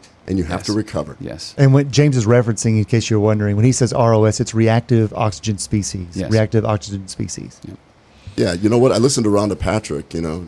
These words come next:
Speaker 1: she's a, hopefully, uh, this is the, this is the kind of stuff I love to, this is what she does. She talks about biochemistry all the time.
Speaker 2: Mm.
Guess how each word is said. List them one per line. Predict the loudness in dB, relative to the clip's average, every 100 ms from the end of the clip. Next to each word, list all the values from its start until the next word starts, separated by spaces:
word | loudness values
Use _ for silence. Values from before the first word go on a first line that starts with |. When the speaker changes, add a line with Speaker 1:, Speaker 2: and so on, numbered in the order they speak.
| -14
Speaker 1:
she's | -10 -8 -6
a, | -6 -8 -8
hopefully, | -6 -6 -2 -2
uh, | -2 -4 -8 _ _ _ _ _ -6
this | -4 -2
is | 0
the, | 0 -2
this | -4 -4 -2
is |
the | -4
kind | -2 -2
of |
stuff | 0 0 0
I |
love | -2 0 2 2 -2 -2
to, | -2 -2 -2
this | -2 -2
is | -2
what | -4
she | -2 -4
does. | -4 -4
She |
talks | -6 -4
about | -4 -4
biochemistry | -4 -6 -8 -6 -4
all | -4
the | -6
time. | -8 -8 -8 -4
Speaker 2:
Mm. | -4